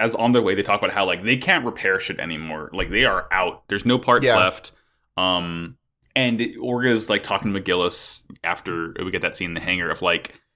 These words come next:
Speaker 1: they're no longer equals, 'cause, like, McGillis has fuck all left. He has no, no one is standing in his court anymore. It's, like, at this point, it's McGillis riding Tekkadan's, what l-, what coattails they have left.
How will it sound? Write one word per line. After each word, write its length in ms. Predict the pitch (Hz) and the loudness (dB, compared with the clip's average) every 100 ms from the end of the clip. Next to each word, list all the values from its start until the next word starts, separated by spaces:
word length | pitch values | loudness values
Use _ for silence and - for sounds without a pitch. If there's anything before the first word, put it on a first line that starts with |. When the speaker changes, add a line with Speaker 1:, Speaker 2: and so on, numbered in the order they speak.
| _ - | _ -10
Speaker 1:
they're 260 | 113 135 | 4 6
no 200 | 143 127 | 6 6
longer 280 | 127 127 120 | 6 4 4
equals, 460 | 117 95 123 139 135 | 0 -2 2 2 2
'cause, 160 | 131 | 0
like, 180 | 117 113 | 2 2
McGillis 440 | 120 123 127 175 180 | 2 2 4 4 4
has 240 | 135 - | 0 0
fuck 500 | - - - 120 - | -8 -6 0 0 2
all 300 | 107 98 85 | 2 2 0
left. 280 | 76 65 - | -4 -6 -6
He 140 | 165 | 0
has 220 | 147 127 104 | 2 2 2
no, 440 | 107 110 110 113 - - | -2 2 4 4 0 0
no 220 | 135 147 | 6 8
one 180 | 170 190 | 8 6
is 100 | 151 | 4
standing 400 | - 123 120 120 | 4 4 4 4
in 80 | 107 | 2
his 140 | 101 | -2
court 280 | - 98 95 | -2 0 2
anymore. 440 | 95 92 85 80 85 | 0 -2 -2 -4 0
It's, 160 | 113 | 2
like, 200 | 131 127 | 2 2
at 140 | 110 117 | 0 0
this 120 | 131 | -2
point, 240 | - 127 | -2 -2
it's 40 | 120 | 0
McGillis 400 | 113 95 92 95 | -2 0 0 2
riding 240 | 98 92 92 | 2 0 0
Tekkadan's, 540 | 104 92 87 87 - _ _ _ _ | -4 -2 -6 -6 -12 _ _ _ _
what 260 | 131 127 135 | -2 2 2
l-, 340 | 139 120 127 | 2 2 2
what 180 | 135 135 | 2 0
coattails 460 | - 135 123 120 113 | 4 2 4 2 4
they 100 | 113 | 2
have 240 | 110 101 | 4 4
left. 500 | 95 87 92 - - | 4 2 2 -4 -14